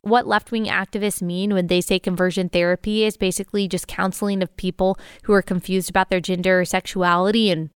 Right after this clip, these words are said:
want help with that. They believe that you should only be affirming someone's gender confusion and their, any form of sexual deviance rather than getting them the actual holistic help that they need. So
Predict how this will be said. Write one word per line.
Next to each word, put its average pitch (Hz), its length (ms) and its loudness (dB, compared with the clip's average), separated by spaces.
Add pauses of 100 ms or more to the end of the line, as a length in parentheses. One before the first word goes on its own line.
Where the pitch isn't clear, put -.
want 180 180 2
help 185 360 2 (360)
with 214 180 2
that. 220 420 2
They 208 200 2 (200)
believe 190 320 -2
that 185 120 -2
you 180 120 -2
should - 200 0 (140)
only 196 480 4
be 175 520 0
affirming 180 560 -2
someone's 180 380 -2
gender 175 260 -2
confusion 175 840 -2 (120)
and 175 420 -2
their, 180 500 4 (400)
any 226 300 4
form 202 480 2
of 185 100 2
sexual 185 500 -2
deviance 180 680 -2
rather 180 360 0
than 175 360 -6
getting 180 340 -2
them 170 320 -2
the - 140 -4
actual 170 320 -4
holistic 175 480 -4
help 170 200 -6
that 170 120 -10
they 175 120 -6
need. 180 240 -10
So 180 340 0